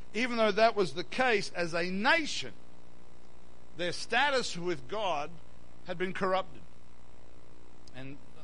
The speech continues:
I'm hitting some high notes here. We could spend a lot of time looking at this. But that covenant with God was broken in a national sense. And because of that, throughout history, you see Israel suffer much at the hands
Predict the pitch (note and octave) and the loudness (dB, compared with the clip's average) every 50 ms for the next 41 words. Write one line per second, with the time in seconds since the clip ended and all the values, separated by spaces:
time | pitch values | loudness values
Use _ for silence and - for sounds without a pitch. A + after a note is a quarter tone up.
0 | - - - D#3 D#3 C#3 D#3+ G3 G3 F#3 - - E3 D3 C#3 E3 F3+ F3+ F3 D#3+ | -6 -4 -4 -4 -2 -2 -2 -2 -2 -2 -4 -4 -2 0 2 2 2 4 2 0
1 | D3+ D3 - D#3+ E3 E3 E3 D#3 D3+ - - E3+ D#3 D3+ D#3 D#3 D3 - E3 E3 | -2 -2 -2 -2 -2 -2 -2 -2 -2 -2 -2 -2 0 0 0 0 0 -2 0 0
2 | D#3 D#3 D#3 F3+ F#3+ - D#3+ D3+ C#3+ C3 A#2 B2 C3 C#3 C#3+ - - - - - | 0 0 0 0 -2 -2 -2 -4 -4 -4 -4 -4 -4 -4 -4 -4 -4 -4 -4 -4
3 | - - - - - - - - D#3+ E3 G3+ G3+ F#3+ F3 E3+ E3+ G#3 G3+ G3 - | -4 -6 -6 -6 -6 -6 -4 -2 4 6 6 6 4 2 2 4 6 6 6 4
4 | - - - - - - - C4 D#4+ D4+ A#3 A#3+ A3 G#3 G3+ G3 - G3 F#3+ E3 | 0 -6 -6 -6 -2 4 8 10 10 10 8 6 0 0 0 -2 -2 -2 -2 -2
5 | D3 D#3+ G#3+ A3 G#3 F#3+ F3+ F#3 E3+ B2+ B2 B2 - F#3+ A3 A#3 A3 - G3 F3+ | 0 2 4 4 4 4 4 0 0 0 -2 0 2 4 4 4 4 2 -2 -2
6 | F#3 F3 F3+ F3 F3+ E3+ F3 F#3 G3 G3+ G#3+ G3 - - - F3+ D3 C3+ - - | -2 -4 -2 -2 0 0 2 2 4 4 4 4 4 2 0 -2 -4 -4 -4 -4
7 | D3 C3 A2+ G#2+ - - - - - - - - - - - - - - - - | -4 -4 -4 -4 -6 -4 -4 -4 -4 -4 -4 -4 -4 -6 -6 -6 -6 -6 -6 -4
8 | - - - - - - - - - - - D#3 D#3+ D#3 D#3+ - - G#3 C4 C#4 | -4 -4 -4 -4 -4 -4 -4 -4 -4 -4 -4 -2 -2 -2 -2 0 4 6 6 6
9 | B3 F#3+ G3+ G3 E3 D#3+ F3+ F3+ F#3 F#3 - - G3+ G3 G3 G#3 G3 F3+ D3+ A3 | 6 6 4 2 2 4 4 4 4 2 2 0 2 4 6 6 4 4 4 2
10 | C4+ C#4 - - - F3 F3 E3+ F#3+ F#3+ - - - - - - - - - - | 2 2 2 0 0 0 0 0 0 0 -4 -4 -4 -4 -6 -6 -6 -6 -4 -2
11 | G3+ G#3+ - - - A3+ G#3 G#3+ A#3+ G#3 D#3+ G3+ G#3 G3 F#3+ E3 - - A#3 A#3+ | 0 0 0 0 0 0 0 2 2 2 4 4 6 6 6 4 4 2 4 2
12 | G#3 - - F#3+ F3 F3 F#3 G#3+ G#3 G3 F#3+ - G3 G3 F3+ F3+ E3+ E3 F#3 F#3+ | 2 2 2 0 2 2 4 4 4 4 2 0 -2 -2 0 0 0 2 0 0
13 | F#3 F#3 F#3 D#3 C#3+ | 0 0 -2 -2 -4